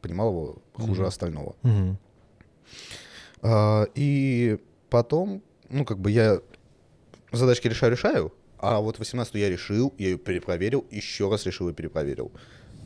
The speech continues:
Speaker 1: И только потом перешел к девятнадцатой, она решилась там нормально.
Speaker 2: Мгм.
Speaker 1: Ну, это была задачка, там, че-то из Т Ч простое достаточно.
Speaker 2: Мгм.
Speaker 1: Вот. И перешел к четырнадцатой. М, смотрю, четырнадцатая, ну,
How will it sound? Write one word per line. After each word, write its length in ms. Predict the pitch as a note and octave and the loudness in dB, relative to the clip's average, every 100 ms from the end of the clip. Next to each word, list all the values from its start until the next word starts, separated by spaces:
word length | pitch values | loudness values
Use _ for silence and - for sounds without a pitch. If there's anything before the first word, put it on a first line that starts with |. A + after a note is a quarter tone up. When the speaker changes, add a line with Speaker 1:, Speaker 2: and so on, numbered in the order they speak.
| - | -8
Speaker 1:
И 60 | |
только 180 | - C3 | -6 -4
потом 220 | A#2+ B2 | -2 -2
перешел 240 | F#2+ F#2 F#2+ | -2 -4 -4
к 40 | |
девятнадцатой, 520 | F2+ - B2+ - D2+ - - - - _ | -4 -2 -4 -4 -12 -14 -18 -18 -18 _
она 200 | G#2 G2 | -6 -4
решилась 320 | F2 - E2 | -4 -6 -8
там 140 | - D2 | -8 -6
нормально. 440 | E2 C#3+ G#3 G#2 - | -4 -2 -2 -4 -2
Speaker 2:
Мгм. 240 | C3 G#2+ G2+ | 2 2 2
Speaker 1:
Ну, 60 | |
это 80 | A#2 | 2
была 180 | E3+ B2 | 2 2
задачка, 440 | B2+ C#3 - - A2 A#2 - | 0 -6 -10 -16 -18 -20 -18
там, 260 | F#2+ E2 - | -16 -16 -16
че-то 260 | - A2+ F2 | -16 -8 -8
из 340 | F2 E2+ - | -6 -8 -10
Т 120 | - | -12
Ч 180 | - B2+ | -8 -8
простое 400 | B2 - - E2 | -8 -8 -4 -4
достаточно. 420 | C#2+ - - - - | -6 -12 -18 -16 -2
Speaker 2:
Мгм. 260 | C3+ D3+ D3 - - _ | 0 2 0 -10 -20 _
Speaker 1:
Вот. 400 | G2+ G#2 F2+ - _ | -6 -4 -6 -8 _
И 240 | - D#3 D#3+ | 0 0 0
перешел 280 | - - D3+ | 0 0 -2
к 40 | |
четырнадцатой. 480 | - B2 C#3+ F3+ F3+ _ - - | 0 0 0 -4 -8 _ -20 -18
М, 240 | A#2 G#2+ G#2 | -10 -8 -6
смотрю, 280 | - A#2+ A2+ | -6 -6 -6
четырнадцатая, 420 | - A#2 - | -8 -10 -8
ну, 60 | E3 | -10